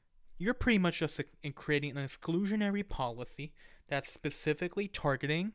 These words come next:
boys by excluding girls. And when you look at that thought process, you see that it's very indicative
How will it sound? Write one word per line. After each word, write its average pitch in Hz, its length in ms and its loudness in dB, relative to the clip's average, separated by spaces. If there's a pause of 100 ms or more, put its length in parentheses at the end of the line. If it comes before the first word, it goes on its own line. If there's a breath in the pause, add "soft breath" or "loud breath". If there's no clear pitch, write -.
(140)
boys 135 840 0 (600)
by 139 240 6
excluding 160 640 2
girls. 202 520 2 (1700)
And 247 340 2
when 202 280 4
you 208 100 6
look 247 240 6
at 175 320 4
that 147 320 6
thought 135 300 0
process, - 680 -4 (220 soft breath)
you 185 200 2
see 269 580 0
that 160 440 4 (320)
it's 170 180 2
very 214 300 6
indicative 156 580 4